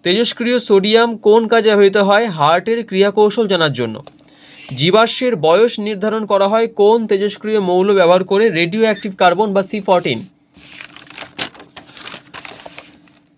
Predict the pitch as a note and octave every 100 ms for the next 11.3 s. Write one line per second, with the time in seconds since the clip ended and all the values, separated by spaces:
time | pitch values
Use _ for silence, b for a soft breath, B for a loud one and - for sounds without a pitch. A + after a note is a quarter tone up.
0 | _ _ _ _ _ - F3 G3 A#3 -
1 | G3 G#3 A3+ G#3+ A3 G#3 G3+ D3+ G#2 _
2 | _ _ _ - G3+ G#3 A3+ F3+ D3+ F3+
3 | A3 - G3 - A3+ A3+ A3 A3 A3 A3
4 | G3 E3 G3+ F3+ F#3 - A3 A3 A3 A3+
5 | - A3+ F#3+ F#3+ G3 G#3+ G#3 G#3 G#3 G3
6 | C#3 A#2+ - G3 D#3 D#3+ G3+ A#3+ A3 G3
7 | F#3+ G#3 G3 D#3+ G#2+ - _ _ _ _
8 | b b b b F#3 A3 G#3+ A#3 A3 A3+
9 | A3+ G3 - A3+ A3 G#3 G3+ G#3+ F#3+ F#3
10 | A#3 F#3+ G3+ F#3+ F3+ F#3 F#3+ G3 G#3 G3
11 | C#3+ A2+